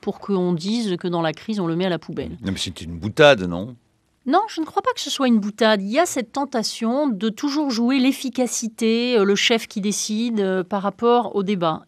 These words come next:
Speaker 1: Et nous avons au contraire besoin de débat parce que, comme l'a dit Brice Couturier,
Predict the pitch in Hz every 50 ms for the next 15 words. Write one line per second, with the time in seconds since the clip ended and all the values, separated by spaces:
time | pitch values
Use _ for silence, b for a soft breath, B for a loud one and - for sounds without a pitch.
0 | _ - - 202 202 - - _ - - - 208 208 202 208 220 214 226 262 240
1 | - 220 226 220 208 202 - 226 208 185 190 190 185 190 190 180 175 220 226 320
2 | 339 294 240 - - 214 220 311 330 320 320 294 247 262 247 226 220 220 220 -
3 | - 208 - - 214 196 196 202 220 269